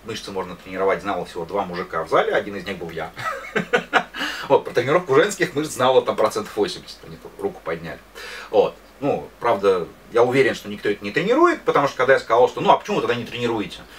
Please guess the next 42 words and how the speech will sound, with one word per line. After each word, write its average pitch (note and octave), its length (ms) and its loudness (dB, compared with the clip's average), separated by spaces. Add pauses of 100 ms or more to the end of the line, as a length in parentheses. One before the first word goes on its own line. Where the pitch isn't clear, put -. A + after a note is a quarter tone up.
(140)
Все - 100 -12
сказали: C#3+ 200 4
«А, D4+ 300 4
откуда - 240 -6
ты G#3+ 120 4
знаешь?» C4 300 2
Так F3 140 4
далее. C3+ 100 4
Там A3+ 140 6
я E3+ 80 2
рассказал D3+ 340 4
историю - 320 4
про B2 100 2
то, - 100 -2
что - 120 -12
к-, - 140 -10
каждый D#3 260 4
мужик, C3 240 -2
который G#2+ 220 -2
меня G#2+ 120 -2
покупал - 420 0
когда-либо F2+ 380 -8
там - 160 -12
шарики A#3+ 380 4
вагинальные, A2+ 400 -2
он B2 60 -4
потом C3 180 -4
перезвонил, G#3 320 4
говорит: C3 200 0
«А D3 60 4
есть A3 140 0
что-нибудь C#3+ 360 -4
более D3+ 280 4
интересное C#3+ 400 0
для A#2 100 -8
девчонок, F3 400 0
а - 60 -8
то G3+ 100 8
вот D3+ 140 4
она C3+ 120 0
не B2 140 -6
делает». G#2+ 400 0